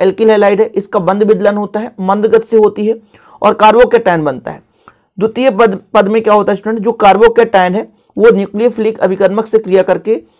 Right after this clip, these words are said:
तीव्रता के साथ यौगिक बना लेता है, जैसे यहाँ पर अल्कोहल बन गया। तो ये आपका प्रथम हो गया, कौन सा? एक अणुक अपक्रिया। ठीक है, अब आपको द्वि अणुक अपक्रिया समझना है।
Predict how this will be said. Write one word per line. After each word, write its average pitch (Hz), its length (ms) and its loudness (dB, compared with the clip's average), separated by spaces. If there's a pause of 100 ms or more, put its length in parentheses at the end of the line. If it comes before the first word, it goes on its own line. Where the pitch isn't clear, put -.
(260)
तीव्रता 226 340 2
के 208 140 0
साथ 214 220 -2
यौगिक 185 240 0
बना 151 200 -2
लेता 120 220 -8
है, - 100 -14
जैसे 185 220 -4
यहाँ 175 160 -2
पर 185 140 -4
अल्कोहल 156 520 -2
बन 131 160 -6
गया। 113 180 -14 (440)
तो 240 60 -2
ये 247 60 6
आपका 240 360 4 (420)
प्रथम 247 340 2
हो 196 140 2
गया, 151 280 0 (180)
कौन 208 200 0
सा? 233 260 2 (300)
एक 240 320 6
अणुक 214 260 2
अपक्रिया। 156 500 -4 (160)
ठीक 240 140 0
है, 214 160 0 (280)
अब 220 100 4
आपको 226 360 2
द्वि 208 260 -4
अणुक 202 320 -2
अपक्रिया 165 320 2
समझना 123 400 -8
है। 123 200 -20